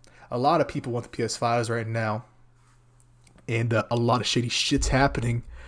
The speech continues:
with these shipments. And if you don't believe me, let me read this ar-, article saying, "Game over, P S five scam warning as Amazon customers say cat food and toilet paper <laughs> instead of the console."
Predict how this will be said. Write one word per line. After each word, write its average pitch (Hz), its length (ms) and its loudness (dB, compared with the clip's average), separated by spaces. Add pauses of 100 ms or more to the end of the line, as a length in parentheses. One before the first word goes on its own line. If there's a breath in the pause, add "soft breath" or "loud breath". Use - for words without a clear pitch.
(300 loud breath)
with 123 140 2
these 117 120 2
shipments. - 680 2
And 127 120 -6
if 120 300 -6
you - 40 2
don't 247 220 4
believe 262 380 2
me, 131 260 0 (360 loud breath)
let - 80 -14
me 151 100 4
read 151 140 6
this 135 160 2
ar-, 135 360 0
article 139 340 8
saying, 123 300 2 (100)
"Game 170 260 8
over, 160 260 8
P - 260 0
S - 140 -2
five 123 380 0
scam 156 540 6
warning 127 280 2
as 113 160 -4
Amazon 147 480 4
customers 139 500 2
say - 280 0 (280)
cat - 320 2
food 160 460 8 (400 loud breath)
and 131 100 -4
toilet - 380 2
paper 139 320 6
<laughs> - 100 2
instead - 440 8
of - 180 -2
the 190 100 12
console." 185 960 2